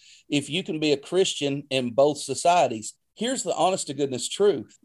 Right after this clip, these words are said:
If we are no longer conservative in our politics, it will not be long till the Christianity that you and I profess will be illegal.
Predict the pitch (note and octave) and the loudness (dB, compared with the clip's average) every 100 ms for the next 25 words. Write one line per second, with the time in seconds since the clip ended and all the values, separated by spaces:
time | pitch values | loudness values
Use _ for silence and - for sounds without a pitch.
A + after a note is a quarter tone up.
0 | _ - G#3+ - F3+ A#3+ A#3 G#3+ G3+ G3 | _ -4 -4 -4 -4 0 2 4 4 6
1 | F3+ F#3+ F3+ D#3+ D#3+ C#3 - E3+ D#3 C#3+ | 4 2 -2 -6 -6 -4 0 0 2 0
2 | C#3 C#3 B2 A#2+ D#3+ F3 C#3+ - A#2 G2 | 0 0 0 0 0 2 2 0 -4 -6
3 | - - - - _ - D#3+ F3+ F3 G3+ | -8 -10 -10 -14 _ -2 0 2 2 2
4 | F3 F#3 D#3 E3 D3+ C3+ B2+ C#3+ C3 B2 | 0 0 4 4 4 2 -2 -2 -4 -4
5 | F3 D#3 C#3 D3 E3 D#3 C3+ B2+ C3 D3+ | -6 -6 -2 0 0 -2 -2 -2 0 0
6 | C3+ C#3+ D#3+ B2+ A#2 C3 B2 - B2+ A#2 | 2 0 0 -4 -4 0 0 -2 -6 -2
7 | B2 A2+ A#2 A#2+ - | 0 0 -2 -6 -10